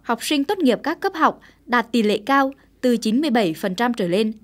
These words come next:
Tổ chức xây dựng nông thôn mới trên địa bàn mười một xã,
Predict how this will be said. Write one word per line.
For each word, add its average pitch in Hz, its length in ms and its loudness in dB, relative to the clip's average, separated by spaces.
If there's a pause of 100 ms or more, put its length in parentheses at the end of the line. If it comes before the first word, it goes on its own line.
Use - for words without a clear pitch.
(540)
Tổ 214 140 4
chức 370 180 0
xây 262 180 0
dựng 226 220 0
nông 233 140 2
thôn 247 160 2
mới 226 320 2 (140)
trên 240 220 2
địa 202 80 2
bàn 196 320 0
mười 208 100 2
một 202 180 0
xã, 330 300 -2